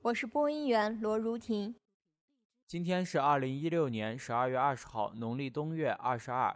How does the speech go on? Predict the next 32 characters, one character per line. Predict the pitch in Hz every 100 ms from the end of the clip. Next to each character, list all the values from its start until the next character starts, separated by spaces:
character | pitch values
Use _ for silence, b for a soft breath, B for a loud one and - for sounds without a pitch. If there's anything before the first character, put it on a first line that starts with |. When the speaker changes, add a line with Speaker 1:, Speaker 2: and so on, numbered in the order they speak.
| -
Speaker 2:
星 | - 147 151
期 | -
二。 | 143 135 - _ _ _ _ _ _ _ _ -
Speaker 1:
下 | - 285
面 | 247 220
播 | 214 269
报 | 269 214
太 | - 233
谷 | 208 196
今 | - 247 254
天 | 285
的 | 233
天 | 202 226
气。 | 233 226 165 - _ _ _ _ -
最 | 285
高 | 269 269
气 | 277 - 254
温 | 240 254 254
五 | 196 165
摄 | - 208
氏 | 196
度， | 185 196 - _
最 | - 208
低 | 220 220
气 | - 214
温 | 202 226 240
零 | 196 190
下 | - 247
二 | 220 254 208
摄 | -
氏 | 196 185
度， | 190 180